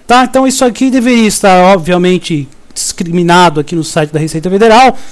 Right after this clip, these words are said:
Na verdade, eles deveriam até fazer só essa versão multiplataforma e abandonar as versões de instalação, porque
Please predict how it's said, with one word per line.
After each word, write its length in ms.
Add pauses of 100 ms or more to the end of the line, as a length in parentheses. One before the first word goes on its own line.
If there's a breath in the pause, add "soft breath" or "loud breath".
(160 loud breath)
Na 80
verdade, 240
eles 120
deveriam 400
até 200
fazer 340
só 220
essa 180
versão 380
multiplataforma 840
e 40
abandonar 580
as 60
versões 440
de 80
instalação, 580
porque 320